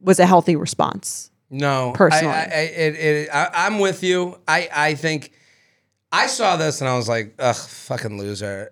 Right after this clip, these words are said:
Speaker 2: And, and he seems like he just wants to get, he wants to win an argument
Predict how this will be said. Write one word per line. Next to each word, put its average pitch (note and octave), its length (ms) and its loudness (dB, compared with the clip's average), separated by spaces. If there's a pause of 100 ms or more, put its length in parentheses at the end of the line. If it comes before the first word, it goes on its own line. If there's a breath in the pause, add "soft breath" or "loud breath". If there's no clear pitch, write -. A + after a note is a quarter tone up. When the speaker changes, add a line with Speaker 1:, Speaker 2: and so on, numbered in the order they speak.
Speaker 2:
And, G#2+ 460 -4 (920)
and C3+ 420 0 (840)
he C#3 340 -4 (140)
seems C#3+ 500 -2
like B2+ 220 0
he A#2+ 100 -2
just A2+ 180 -4
wants A#2 240 -4
to A#2 80 -6
get, A#2+ 220 -2
he C#3 140 -2
wants C#3+ 260 0
to C#3 80 -2
win A#2 380 -2
an A2 160 -8
argument F#2+ 600 -8